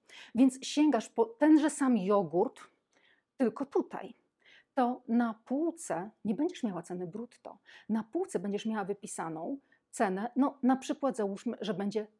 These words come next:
dolar. A nie, tutaj vat na wiele rzeczy, naprawdę na wiele usług i na wiele produktów jest mniej więcej około dziesięciu, dwunastu procent. Na niektóre mniejsze, na niektóre troszkę wyższe, ale to nie jest dwadzieścia trzy, które jest w Polsce, na Boga.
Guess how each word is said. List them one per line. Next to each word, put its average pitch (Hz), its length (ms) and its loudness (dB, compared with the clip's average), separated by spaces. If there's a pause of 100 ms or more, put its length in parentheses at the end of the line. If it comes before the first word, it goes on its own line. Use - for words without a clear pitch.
(160)
dolar. 175 480 0 (880)
A 214 100 0
nie, 233 460 4 (560)
tutaj 202 500 0
vat 208 280 -2
na 175 360 0
wiele 190 420 4
rzeczy, 160 280 -2
naprawdę 185 340 -6
na 208 120 0
wiele 208 280 4 (300)
usług 240 500 2
i 208 40 -2
na 190 100 -2
wiele 196 180 0
produktów 185 480 -4
jest 196 300 -2 (200)
mniej 220 300 4
więcej 220 320 2
około 185 320 -2
dziesięciu, 202 400 -8
dwunastu 180 420 -4
procent. - 520 -4 (460)
Na 415 80 2
niektóre 294 280 6
mniejsze, 214 320 4
na 190 100 0
niektóre 190 300 -2
troszkę 196 300 -6
wyższe, 170 380 -4
ale 208 320 2
to 254 100 4
nie 226 340 8
jest 170 160 0
dwadzieścia 185 540 0
trzy, 180 240 -8
które 165 280 -2
jest 170 220 -2
w 220 40 -14
Polsce, 180 520 0
na 165 140 -2
Boga. 156 360 -8